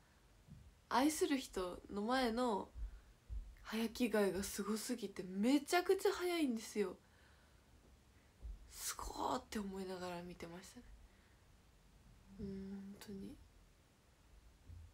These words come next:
うん。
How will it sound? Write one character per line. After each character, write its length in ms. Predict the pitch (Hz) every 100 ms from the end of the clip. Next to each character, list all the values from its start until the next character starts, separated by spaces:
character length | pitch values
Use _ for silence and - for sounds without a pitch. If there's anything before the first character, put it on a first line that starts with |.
| - - - - - - - - - - - - - - - - - - - - - - - - - 214
う 40 |
ん。 220 | 196 196